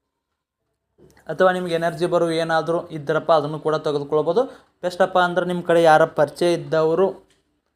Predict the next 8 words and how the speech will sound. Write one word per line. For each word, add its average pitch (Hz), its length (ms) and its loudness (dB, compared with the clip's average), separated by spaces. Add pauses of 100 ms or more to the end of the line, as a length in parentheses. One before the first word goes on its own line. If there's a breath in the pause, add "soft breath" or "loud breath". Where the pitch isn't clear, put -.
(380)
ಏನ 151 240 -10 (840)
ಸೈಕ್ಲಿಂಗ್ 156 440 -4
ಆಗಲಿ 151 260 0 (340)
ಅಥವಾ 156 240 0 (260)
ಏನಾದರೂ 175 420 2
ಅವರು 175 360 6
ಸ್ಪೋರ್ಟ್ಸ್ 190 500 -4
ಅಭ್ಯರ್ಥಿಗಳಿದ್ರೆ 156 800 0